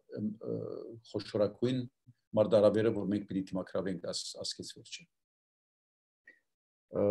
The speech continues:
Speaker 2: դոկտոր
Speaker 1: Ինը
Speaker 2: Ջեբեջյանի,
Speaker 1: ասի-
Speaker 2: դոկտոր Ջեբեջյանի մեկ բան, եթե գար-, գարդոնեք ավելցնենք, ը, Թրամի տնտեսագիտական մոտեցումն ալ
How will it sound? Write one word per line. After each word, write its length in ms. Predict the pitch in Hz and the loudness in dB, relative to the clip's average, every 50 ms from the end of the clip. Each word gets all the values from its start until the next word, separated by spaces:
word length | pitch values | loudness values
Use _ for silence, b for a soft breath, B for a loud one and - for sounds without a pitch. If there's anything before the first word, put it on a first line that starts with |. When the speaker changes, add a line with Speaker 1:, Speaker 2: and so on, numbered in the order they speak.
| 101 101 101 | 4 4 6
Speaker 2:
դոկտոր 280 | 101 135 143 160 156 170 | 10 10 10 10 10 10
Speaker 1:
Ինը 120 | 170 135 | 8 10
Speaker 2:
Ջեբեջյանի, 580 | 127 143 139 139 147 139 127 139 139 143 151 151 | 12 12 12 12 12 12 12 12 12 12 12 10
Speaker 1:
ասի- 260 | 143 170 165 - 113 120 | 10 10 10 10 10 8
Speaker 2:
դոկտոր 300 | 135 127 - 151 151 151 127 | 8 8 10 10 8 8 8
Ջեբեջյանի 500 | 120 127 135 131 139 127 135 135 139 147 143 | 8 8 8 8 10 8 8 8 8 6 4
մեկ 180 | 143 156 156 - - | 4 4 4 4 2
բան, 200 | - 139 131 131 131 | 4 6 6 6 6
եթե 220 | 131 120 - 131 | 4 4 6 6
գար-, 260 | 117 117 127 123 123 120 | 6 8 6 6 6 8
գարդոնեք 540 | 113 123 123 117 113 117 127 131 135 - - - | 10 10 10 10 10 10 8 8 8 4 4 6
ավելցնենք, 600 | 107 110 107 110 107 104 - - 127 135 139 131 - - _ _ _ _ _ _ _ _ - | 6 8 8 8 6 6 2 0 2 2 2 2 0 -4 _ _ _ _ _ _ _ _ 0
ը, 320 | - - 107 110 107 107 - - - 107 104 107 110 98 - - _ _ _ - | 4 8 10 10 10 8 8 4 -2 -2 0 0 0 0 -2 -6 _ _ _ 4
Թրամի 540 | - 135 139 147 160 165 180 196 226 220 185 131 98 73 67 - - _ _ _ _ - - - | 10 12 12 12 12 12 12 10 8 10 10 10 8 6 4 -2 -10 _ _ _ _ -18 -10 -4
տնտեսագիտական 2000 | 95 113 120 117 113 127 127 123 - 135 131 127 123 120 104 - - _ _ _ _ _ _ _ _ - - - - - - _ - - 117 113 113 117 117 120 147 156 160 | 0 2 4 6 8 8 8 8 8 8 10 10 10 10 8 6 0 _ _ _ _ _ _ _ _ -18 -16 -16 -16 -18 -18 _ -8 -2 2 6 8 8 10 10 8 8 8
մոտեցումն 760 | 143 127 120 107 113 113 110 - - - 151 156 151 139 120 | 6 6 6 6 6 4 4 2 -2 -2 0 2 4 4 6
ալ 140 | 104 90 | 6 6